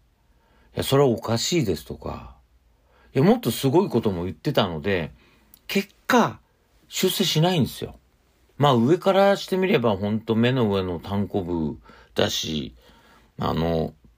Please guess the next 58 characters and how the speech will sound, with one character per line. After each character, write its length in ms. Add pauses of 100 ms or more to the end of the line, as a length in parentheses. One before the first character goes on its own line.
(600)
出 140
る 140
杭？ 400 (1120)
ま 100
あ、 40
そ 120
こ 80
ま 120
で 100
す 100
ご 120
く 80
な 100
い 60
ん 40
で 60
す 100
け 80
ど。 160 (840)
で、 140
そ 160
ん 60
な 60
存 240
在 160
な 120
ん 120
で、 240 (1800)
結 180
局 160
引 120
き 120
上 120
げ 80
て 420 (320)
く 140
れ 100
る 80
人 240
も、 460 (560)
ま 120
あ、 40
い 80
な 100
か 120
っ 40
た 80
こ 80
と 60
も 100
な 60
い 60
ん 20
で 80
す 80
け 80
ど 80
も。 240